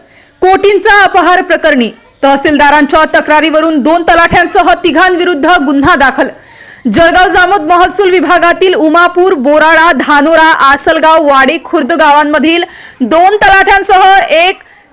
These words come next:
सीएससीच्या संचालकांनी केलेल्या कोट्यवधीच्या रुपयांच्या अपहार प्रकरणी दिनांक सात ऑगस्ट रोजी जळगाव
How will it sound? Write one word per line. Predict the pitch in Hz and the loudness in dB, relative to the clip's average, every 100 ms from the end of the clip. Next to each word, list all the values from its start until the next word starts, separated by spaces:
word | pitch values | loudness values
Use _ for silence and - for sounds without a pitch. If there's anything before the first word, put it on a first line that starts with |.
| _ | _
सीएससीच्या | 349 370 415 440 392 381 381 392 | -2 0 0 -2 -2 -2 0 0
संचालकांनी | 392 370 311 359 349 359 359 381 226 214 | 0 -2 0 -2 0 -2 -4 -6 -6 -6
केलेल्या | 302 302 330 339 359 - _ - _ | -4 -2 0 0 0 -4 _ -20 _
कोट्यवधीच्या | 370 339 269 415 415 415 403 440 | -2 0 0 0 2 0 2 2
रुपयांच्या | 427 359 359 349 392 | 2 0 -2 0 0
अपहार | 349 339 339 330 | 0 2 0 0
प्रकरणी | 330 330 330 339 | -2 -2 -4 -4
दिनांक | 349 311 320 349 | -4 -2 -2 -2
सात | - 339 349 349 | -2 0 0 0
ऑगस्ट | 294 277 - | 0 -2 -4
रोजी | 359 339 277 349 | -6 -4 -2 -2
जळगाव | 311 285 311 | -2 0 -2